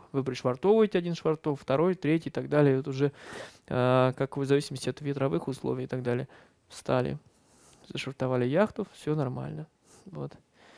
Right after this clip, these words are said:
А, вот чтобы эту совершить операцию успешно, вот как раз проходит сначала тренировки. Сначала в море, на пустом месте, вот там по прямоугольничку ездите, потом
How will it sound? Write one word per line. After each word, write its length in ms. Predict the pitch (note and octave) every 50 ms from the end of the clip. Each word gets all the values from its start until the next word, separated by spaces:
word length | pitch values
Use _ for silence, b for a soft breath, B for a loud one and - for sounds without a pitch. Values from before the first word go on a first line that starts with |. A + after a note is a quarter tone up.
| b b b b b b b b b b b b b b b _ _ _ _ _ _ B B B B B B B
А, 280 | E3 D#3 D3 D3 D3 D3
вот 140 | D3 E3 F3
чтобы 260 | - - G#3 F#3+ F#3+
эту 120 | F#3 - E3+
совершить 400 | - - F3+ F3+ E3+ F#3 F3 F3
операцию 640 | E3+ F3 F#3 F#3+ A3 A#3 - - D#3+ C#3 C3 D#3 - -
успешно, 640 | D3+ D3 - - - D3 C3 B2+ - C3 C3 C3+ - _ _ _
вот 120 | - - -
как 140 | D3 C#3+
раз 140 | D#3+ D#3+ D3+
проходит 380 | - - C#3+ - - G#3+ G#3+ -
сначала 300 | - C#3 - - D#3 D3
тренировки. 540 | D3 C#3 C3 C#3 C3+ C3+ B2 C3 - - D3+
Сначала 380 | D#3 C3 C3+ - G3+ G3+ E3
в 40 | C3+
море, 340 | C3 B2+ B2+ B2+ B2+ C#3 D#3 - _ _ b b b b b b b -
на 100 | C#3+ C#3
пустом 380 | - D3+ C#3 - - D3 C3+
месте, 300 | C3+ C3 B2+ - - B2+
вот 140 | A#2+ C3+ B2+
там 200 | B2+ B2+ B2 C3+ - - - _ - _
по 180 | - C#3 C3+ C3+
прямоугольничку 640 | - C#3 C#3 D3 D3 C#3+ C#3 C3 B2+ B2 - -
ездите, 380 | B2+ B2+ B2+ B2 A#2+ B2 - -
потом 300 | - C3+ - - F#3+ E3+